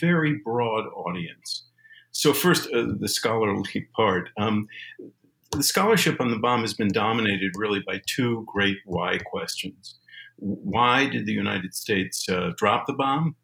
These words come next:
Uh, and, and why did Japan surrender? Uh, we have a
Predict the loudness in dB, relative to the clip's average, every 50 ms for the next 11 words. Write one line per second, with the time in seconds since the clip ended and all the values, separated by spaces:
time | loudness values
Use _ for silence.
0 | _ _ _ _ -8 -8 -8 -10 _ _ _ -2 0 2 2 2 0 0 0 0
1 | -2 0 0 0 0 0 0 0 0 0 0 0 0 -2 -4 -4 -4 -2 0 0
2 | 0 0 -2 -4 -6 -4 -4 -2 -2 -2 -2 -2 -4 -6 -8 -14 -20 _ _ _
3 | _ _ _ _ _ _ -20 -20 _ _ -2 0 2 2 4 4 4 6 6 6
4 | 4 4 2